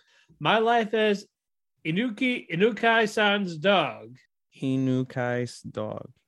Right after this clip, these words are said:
Speaker 2: Inu-, Inu-, what? Hold on. What was it? Inu-
Speaker 1: Inukai-san.
Speaker 2: Inukai-san's Inu.
Speaker 1: Yes.
Speaker 2: No Inu. No Inu. That's how it would be in Japanese.
Speaker 1: Yes, uh, the manga follows the protagonist who wakes up one day transformed as the dog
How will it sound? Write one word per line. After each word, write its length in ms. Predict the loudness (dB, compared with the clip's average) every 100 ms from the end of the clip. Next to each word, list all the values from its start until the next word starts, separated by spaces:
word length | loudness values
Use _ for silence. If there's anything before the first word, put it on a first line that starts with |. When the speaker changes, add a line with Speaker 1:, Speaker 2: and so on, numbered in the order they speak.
| 2
Speaker 2:
Inu-, 340 | 6 8 6 2 _ -20 -20 -6 4
Inu-, 400 | 6 8 8 6
what? 280 | 4 4 4
Hold 120 | 2 2
on. 180 | 2 0
What 120 | 2
was 120 | 2
it? 60 | 2
Inu- 240 | 4 4 6
Speaker 1:
Inukai-san. 800 | 4 4 2 2 2 0 -4 -10 _ _ 4
Speaker 2:
Inukai-san's 840 | 6 8 8 6 6 6 6 6
Inu. 420 | 2 0 0 -2 -6 _ _ _ _ _ -4
Speaker 1:
Yes. 300 | 0 0 0
Speaker 2:
No 80 | 0 0 0
Inu. 60 |
No 280 | 2 4 6
Inu. 480 | 4 0 -2 -4 -8 -16 _ _ _ _ -4
That's 240 | -4 -4 -12 -10
how 200 | -2 0
it 60 | 0
would 160 | 0
be 120 | -2 -2
in 80 |
Japanese. 760 | -2 -2 -2 -4 -6 -8 -14 _ _ _ _ -2
Speaker 1:
Yes, 220 | 0 2
uh, 380 | 4 4 4 2
the 80 | 0
manga 440 | 2 2 4 2
follows 380 | 2 0 0 0
the 80 | -4
protagonist 720 | -4 -4 0 0 2 0 0
who 80 | -2
wakes 260 | -2 -2
up 120 | -4 -2
one 240 | -2 0
day 140 | 0 0
transformed 680 | 2 0 0 -2 -4 0
as 220 | 0 0 -2
the 120 | -8
dog 580 | 0 2 4 2 0